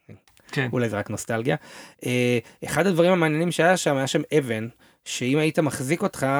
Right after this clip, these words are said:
Speaker 2: אותה, זה היה גורם לך לראות, אה, דברים כאילו איך שהם במציאות.
Speaker 1: Mhm.
Speaker 2: נגיד, היית רואה תמונה, אז פתאום כולם היו נראים שדים כאלה.
Speaker 1: כן.
Speaker 2: אה, היית רואה מנורה, אה, מנורת רחוב, פתאום מישהו תלוי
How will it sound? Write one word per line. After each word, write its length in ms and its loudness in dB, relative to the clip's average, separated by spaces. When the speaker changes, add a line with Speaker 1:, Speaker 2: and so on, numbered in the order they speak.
Speaker 2:
אותה, 280 2
זה 100 -2
היה 80 0
גורם 240 0
לך 180 -2
לראות, 480 -2
אה, 340 0
דברים 380 -4
כאילו 240 -6
איך 180 -8
שהם 200 -2
במציאות. 640 -4
Speaker 1:
Mhm. 40 -2
Speaker 2:
נגיד, 320 0
היית 240 -6
רואה 200 -2
תמונה, 480 0
אז 100 -4
פתאום 360 -4
כולם 240 -2
היו 100 0
נראים 440 -4
שדים 420 -2
כאלה. 380 -6
Speaker 1:
כן. 180 -2
Speaker 2:
אה, 220 -6
היית 180 -4
רואה 180 -2
מנורה, 720 -2
אה, 120 -6
מנורת 320 -2
רחוב, 240 -4
פתאום 200 -8
מישהו 200 -6
תלוי 260 -4